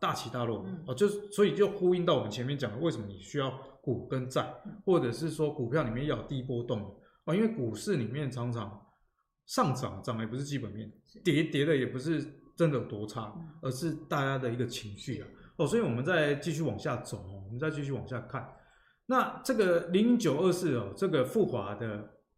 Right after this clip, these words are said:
Speaker 1: 标普五百成长这档E T F，
Speaker 2: 嗯。
Speaker 1: 它里面的这个成分股我就列给大家看。那我们先来看一下大方向
Speaker 2: 是。
Speaker 1: 哦。我个人觉得这个大方向蛮好的。
Speaker 2: 嗯。
Speaker 1: 为什么？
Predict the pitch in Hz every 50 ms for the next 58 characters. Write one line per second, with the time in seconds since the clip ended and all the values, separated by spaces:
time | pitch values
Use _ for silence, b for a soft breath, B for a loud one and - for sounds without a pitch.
0 | _ _ _ _ _ 208 202 190 196 190 - - 117 110 117 131 151 151 139 -
1 | - - 127 120 127 - 113 101 - 147 143 139 - - 151 147 139 - - 135
2 | 131 120 120 107 101 - - 214 - - - - - 208 220 208 156 123 127 160
3 | 180 170 147 131 120 - - 160 175 160 131 - - 127 127 135 170 151 123 107
4 | 98 95 104 101 160 160 135 117 B B B B B B - 190 214 185 131 -
5 | - - 143 135 139 135 135 147 127 113 143 202 233 208 143 117 113 120 120 -
6 | 185 185 175 143 127 - - 180 147 123 127 151 143 - - 196 160 123 202 -
7 | - 135 123 131 127 - - 147 117 92 92 - - - - - 117 104 90 B
8 | B B B B B B B B _ _ 190 170 156 156 - - 262 233 180 147
9 | 127 123 120 175 180 175 180 202 170 165 - - 170 156 147 147 143 131 147 139
10 | 120 117 117 113 107 110 123 117 127 120 - - - - - _ _ _ - -
11 | - - - _ _ _ _ 220 180 147 120 117 107